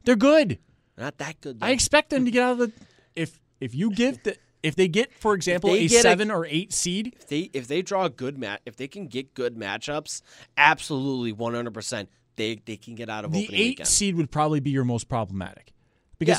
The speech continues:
Speaker 2: Yeah.
Speaker 1: eight nine means you're facing the one.
Speaker 2: Yeah.
Speaker 1: But if they stick around and they get themselves a seven,
Speaker 2: You're feeling pretty good.
Speaker 1: you're on the other side of the bracket.
Speaker 2: Yeah.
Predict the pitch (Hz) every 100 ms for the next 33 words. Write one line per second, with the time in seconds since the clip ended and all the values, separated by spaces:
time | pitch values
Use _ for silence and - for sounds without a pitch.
0 | - 185 220 165 185 208 185 160 156 175
1 | 160 - 147 127 113 107 - - - -
2 | _ _ _ _ _ _ _ _ _ _
3 | _ _ _ _ 147 151 139 196 - 233
4 | 190 160 180 170 143 135 160 160 139 147
5 | 151 123 - 131 190 233 _ _ _ _
6 | _ _ _ _ _ _ _ _ _ _
7 | _ _ 98 175 170 139 98 76 117 _
8 | _ _ _ _ _ _ - 147 160 156
9 | 147 151 139 113 127 143 - - _ 92